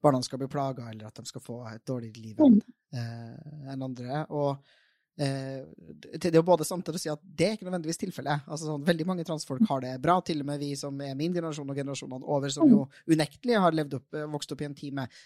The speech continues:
Speaker 1: hvor vi hadde få rettigheter og muligheter og lite, lite støtte.
Speaker 2: Mm.
Speaker 1: Vi har jo blitt bra folk, og vi får det helt fint, liksom, eh, og lever lykkelige, fine liv. Eh, men så kommer det jo til å være, ja, noen ting kommer til å være røft, men sånn er det jo for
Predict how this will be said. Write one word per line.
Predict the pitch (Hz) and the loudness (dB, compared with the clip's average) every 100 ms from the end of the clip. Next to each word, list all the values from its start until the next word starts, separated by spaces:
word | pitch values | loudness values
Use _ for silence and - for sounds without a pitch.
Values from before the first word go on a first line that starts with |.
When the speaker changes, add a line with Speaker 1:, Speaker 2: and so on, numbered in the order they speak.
| - | -4
Speaker 1:
hvor | 147 | -2
vi | 135 | 0
hadde | 131 - | -2 2
få | 180 | 2
rettigheter | 165 - 131 - | 2 -4 -12 -12
og | 131 | -10
muligheter | 127 120 113 127 | -10 -10 -12 -12
og | |
lite, | 127 120 - 123 | -10 -12 -14 -10
lite | 127 - | -10 -10
støtte. | - 330 294 208 | -2 6 8 8
Speaker 2:
Mm. | 143 | 2
Speaker 1:
Vi | |
har | 139 147 | -6 -6
jo | 151 | -8
blitt | 139 | -12
bra | - 117 | -12 -14
folk, | 117 - | -14 -16
og | 113 | -16
vi | 113 | -14
får | 110 | -14
det | 110 | -14
helt | 107 | -14
fint, | - 139 | -12 -10
liksom, | 165 160 151 143 | -10 -8 -10 -10
eh, | 139 139 131 | -10 -10 -10
og | 131 | -10
lever | 131 | -10
lykkelige, | 127 127 117 | -12 -14 -14
fine | 117 123 | -14 -8
liv. | 151 190 - - - - _ _ _ _ _ _ _ - | -4 -4 -6 -20 -20 -20 _ _ _ _ _ _ _ -2
Eh, | 156 151 147 143 143 143 139 135 131 131 139 - | -2 0 -6 -8 -10 -10 -10 -10 -12 -14 -14 -6
men | 165 165 | 0 0
så | 156 170 | 0 -6
kommer | 165 147 | -6 -6
det | 139 | -4
jo | 160 | -4
til | - 156 | -4 -6
å | |
være, | 147 135 131 - _ _ - | -4 -6 -6 -12 _ _ -4
ja, | 185 | -2
noen | 202 180 | 0 0
ting | 151 156 | -2 -6
kommer | 160 | -10
til | 151 | -6
å | 147 | -4
være | 190 | -4
røft, | - - | -6 -8
men | 165 | -6
sånn | 160 180 214 | -4 -4 -4
er | 165 | -4
det | 127 135 | -6 -6
jo | 135 | -8
for | - 151 139 | -8 -6 -4